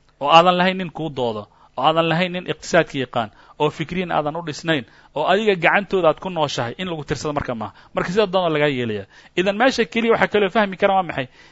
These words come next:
Ninka aanan muslimka ahayn ee cadow ku ah wuxuu fahmi karaa inaad kala hadashid hal meel. Hal meel buu fahmi karaa.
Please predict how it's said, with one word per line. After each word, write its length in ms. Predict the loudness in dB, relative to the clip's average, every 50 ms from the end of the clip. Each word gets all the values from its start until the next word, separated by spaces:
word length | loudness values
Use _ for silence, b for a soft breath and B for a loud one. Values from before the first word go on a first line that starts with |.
| b b
Ninka 400 | b -10 -10 -10 -8 -4 -4 -4 -4 -4 _ _ _ _
aanan 300 | -6 -4 -4 -4 -4 -8 -10 -10
muslimka 480 | -12 -12 -12 -12 -12 -12 -12 -10 -8 -8
ahayn 280 | -6 -6 -6 -6 -8 -10 -12
ee 100 | -12 -2
cadow 300 | 0 2 2 2 0 -4
ku 120 | -6 -4 -4
ah 60 | -4
wuxuu 260 | -4 -6 -10 -12 -10
fahmi 340 | -6 -4 -4 -4 -4 -6 -8
karaa 240 | -4 -2 -2 -2 -2
inaad 200 | -2 -4 -6 -4 -2
kala 180 | -2 0 0 0
hadashid 320 | -2 -4 -4 -6 -8 -6
hal 180 | -2 -2 0 0
meel. 200 | -2 -4 -6 -8 -12 _ b b b
Hal 160 | b -2 0
meel 120 | 0 -4 -6
buu 100 | -8 -8
fahmi 260 | -10 -10 -10 -10 -10
karaa. 240 | -10 -10 -10 -10